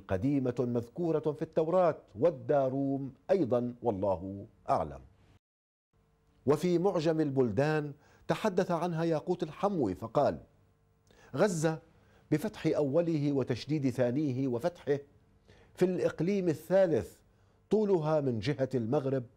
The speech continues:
أربع وخمسون درجة وخمسون دقيقة،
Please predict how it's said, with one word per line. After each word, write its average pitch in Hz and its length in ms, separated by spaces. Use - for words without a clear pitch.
أربع 180 260
وخمسون 165 640
درجة 160 380
وخمسون 147 760
دقيقة، 85 480